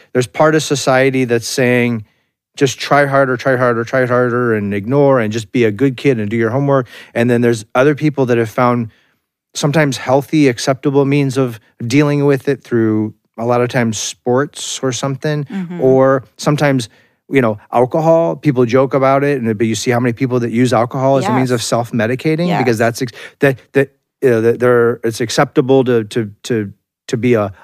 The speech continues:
Speaker 1: a wine and craft beer enthusiast, but really you're using that to, like, some people are using that to avoid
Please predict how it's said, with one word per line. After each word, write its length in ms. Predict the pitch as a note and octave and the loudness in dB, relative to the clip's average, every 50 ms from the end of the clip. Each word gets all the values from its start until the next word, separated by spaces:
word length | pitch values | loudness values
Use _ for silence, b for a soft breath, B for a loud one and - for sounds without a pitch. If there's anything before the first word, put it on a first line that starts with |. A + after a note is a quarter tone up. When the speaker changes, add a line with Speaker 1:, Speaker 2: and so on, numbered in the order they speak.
| b | b
Speaker 1:
a 80 | b A#2 | b 0
wine 580 | A2+ A2+ A#2 B2 B2+ C3+ C#3+ C3+ C3 B2+ B2+ A#2+ | 2 2 2 2 2 2 2 0 0 -2 -2 -2
and 320 | A#2+ A#2+ A#2 A2+ A2 A2 A2 | -2 -2 -2 -2 -4 -6 -4
craft 360 | - - C3+ A#2+ A#2 - - | -2 -2 -2 -2 -2 -6 -2
beer 160 | - C#3 C#3 | 0 2 2
enthusiast, 520 | C#3 B2+ A2+ A#2+ B2 A#2 A2+ A#2 A#2 G#2+ - | 2 2 0 0 0 2 2 0 0 0 -2
but 80 | B2+ | -4
really 260 | A2 A#2+ B2+ B2+ C3 B2+ | 0 0 2 2 2 2
you're 100 | B2 A#2+ | 2 2
using 320 | A2+ G#2+ A#2 A#2 A2+ B2 A#2 | 0 0 0 -2 -2 -2 -2
that 160 | A2+ A2+ A2 | -2 -4 -4
to, 100 | - B2 | -4 -4
like, 200 | A2 G#2 G#2 G2+ G2+ _ _ _ _ _ _ _ _ _ _ _ _ _ _ _ _ _ _ _ _ - | -2 -2 -4 -4 -6 _ _ _ _ _ _ _ _ _ _ _ _ _ _ _ _ _ _ _ _ -8
some 200 | - - C#3 C3+ | -4 -2 -2 0
people 320 | - B2+ A#2+ - A#2+ A#2+ | 0 -2 0 2 2 2
are 120 | B2 A2+ A2 | 2 2 2
using 340 | A2+ A2+ A#2 A2 B2 A2+ A2 | 2 2 2 2 0 -2 -2
that 220 | G#2+ G#2 A2 - | -2 -4 -4 -6
to 240 | - A#2 G#2+ G2+ F#2+ - _ _ _ _ _ _ _ _ _ _ _ _ _ _ _ _ _ _ | -4 -4 -4 -4 -6 -10 _ _ _ _ _ _ _ _ _ _ _ _ _ _ _ _ _ _
avoid 540 | - A2+ G#2 A2 G#2+ A2+ A2+ A2 G#2+ G2 F#2+ | -8 -4 -2 0 2 4 2 2 0 -2 -8